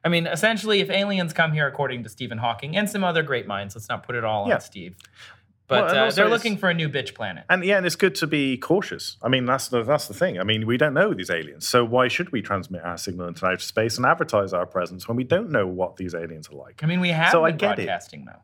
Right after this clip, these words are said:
Speaker 2: Yeah,
Speaker 1: We've
Speaker 2: we have.
Speaker 1: already started.
Speaker 2: Well, we've been leaking.
Speaker 1: On
Speaker 2: We've been
Speaker 1: accident. We
Speaker 2: leaking.
Speaker 1: started doing that before we even knew that that was a deal. Right?
Speaker 2: Yeah.
Speaker 1: We started radio, like
Speaker 2: So, like, so, so, so our, our, anything within a hundred light years should have been able to hear from us.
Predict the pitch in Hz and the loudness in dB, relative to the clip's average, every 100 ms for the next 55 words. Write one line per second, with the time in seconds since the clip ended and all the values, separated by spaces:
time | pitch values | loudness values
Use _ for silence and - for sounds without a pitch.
0 | _ 165 127 175 196 208 208 - 214 269 | _ 4 6 6 6 6 2 4 4 4
1 | - - - 143 139 131 127 135 120 104 | 0 -10 2 4 4 0 2 0 0 -4
2 | 78 80 - 185 190 220 110 233 143 151 | -4 -8 0 4 4 4 2 2 2 0
3 | - 226 233 - 254 233 190 202 185 175 | 2 2 2 4 4 4 -2 -2 0 -2
4 | 160 151 185 175 185 202 170 160 156 170 | -4 -2 0 0 -2 -2 -2 0 0 0
5 | 165 143 127 110 - _ _ _ 127 131 | -2 -4 -6 -10 -16 _ _ _ -6 -2
6 | 117 104 98 110 95 - - - 113 101 | -2 -4 -6 -6 -6 -8 -8 4 6 6
7 | 92 135 - 160 127 123 143 143 139 131 | 2 -4 0 2 2 0 -2 0 0 0
8 | 131 120 117 143 139 127 - - 156 - | 0 0 4 4 4 2 -4 -4 0 4
9 | 180 165 - 180 175 165 160 170 160 139 | 4 2 4 6 6 6 4 4 2 0
10 | 156 190 160 170 156 151 143 135 127 113 | 2 2 0 2 2 2 0 0 0 2
11 | 127 117 113 110 104 104 95 - 113 104 | 2 0 2 2 2 0 -2 0 0 -2
12 | 98 - 98 92 87 85 92 87 - 76 | -4 -6 -6 -4 -6 -8 -6 -6 -6 -14
13 | - - - | -14 -18 -18